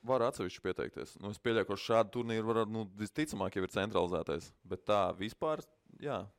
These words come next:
uz Žalgiri mierīgi var pieteikties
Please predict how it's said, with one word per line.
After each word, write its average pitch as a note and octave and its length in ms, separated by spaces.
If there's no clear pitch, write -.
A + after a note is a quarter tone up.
uz F#2 180
Žalgiri G#2+ 340
mierīgi F2+ 400
var E2+ 180
pieteikties F2+ 540